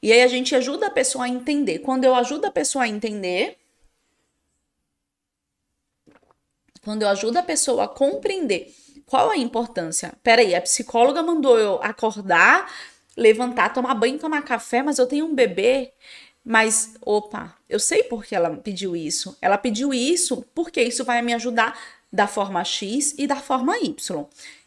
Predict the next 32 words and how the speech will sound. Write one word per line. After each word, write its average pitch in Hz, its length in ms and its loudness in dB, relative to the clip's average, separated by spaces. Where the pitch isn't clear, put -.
E 269 80 0
se 349 480 2
eu 247 240 12
consigo 349 640 0
melhorar 226 640 4
a 214 100 4
forma 214 340 -2
X 180 300 -6
e 170 60 -6
a 175 40 -8
forma 180 360 -6
Y, 277 440 -2
logo 262 840 8
eu 233 220 10
ficarei 262 720 2
pelo 359 300 2
menos 233 480 -2
um 311 120 -6
pouco 214 360 4
melhor 240 280 0
do 214 120 -6
que - 120 0
eu 220 80 4
estou, - 360 -4
tá 190 100 0
bom? 254 320 6
Então, 294 360 4
nessa 453 300 2
primeira 233 380 0
fase 196 260 -6
da 180 100 4
terapia, 185 640 0